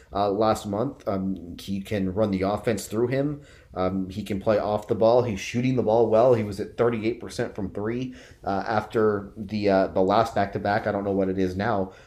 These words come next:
but he's gotten a lot better, uh, with that. He's, I talked to him about that, uh, on Thursday, where he's a little bit more used to where the three-point line is.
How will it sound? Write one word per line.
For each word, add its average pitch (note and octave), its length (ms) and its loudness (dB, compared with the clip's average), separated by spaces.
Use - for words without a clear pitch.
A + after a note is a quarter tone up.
but G2+ 180 -2
he's G#2 280 -8
gotten A#2+ 300 2
a A#2 60 2
lot A2 280 0
better, A#2 500 2
uh, G2+ 300 -2
with F#2+ 220 -4
that. F2 240 -4
He's, F#2+ 500 -8
I G2 140 0
talked A2+ 300 -2
to A#2 60 -6
him A2 140 -2
about G2+ 320 -2
that, G#2+ 340 -2
uh, G2+ 180 0
on G#2+ 240 -2
Thursday, A2+ 520 2
where G#2+ 260 2
he's G#2+ 320 0
a A2 40 -2
little A2 160 2
bit A2+ 160 0
more A2+ 160 2
used A2+ 360 -4
to A#2 180 -2
where G#2+ 140 2
the F#2+ 80 -4
three-point B2+ 480 -4
line C3 240 0
is. B2+ 280 0